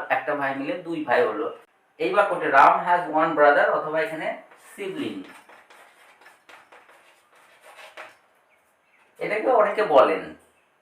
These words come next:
তাহলে আমরা কোনটা বলবো?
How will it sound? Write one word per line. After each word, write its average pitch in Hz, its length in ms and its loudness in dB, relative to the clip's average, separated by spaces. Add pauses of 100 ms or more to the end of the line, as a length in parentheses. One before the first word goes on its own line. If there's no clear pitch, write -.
(540)
তাহলে - 280 6 (680)
আমরা 208 280 2 (120)
কোনটা - 280 -2 (100)
বলবো? - 240 -12